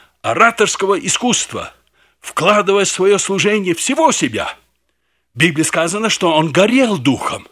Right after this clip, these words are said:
В подлиннике использовано выражение «кипел духом».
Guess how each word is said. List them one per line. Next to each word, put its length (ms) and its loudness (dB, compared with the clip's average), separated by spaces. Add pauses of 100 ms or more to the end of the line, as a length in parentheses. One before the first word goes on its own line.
(480)
В 80 -20
подлиннике 600 0 (240)
использовано 760 -2
выражение 680 -2 (280)
«кипел 800 -2
духом». 500 -8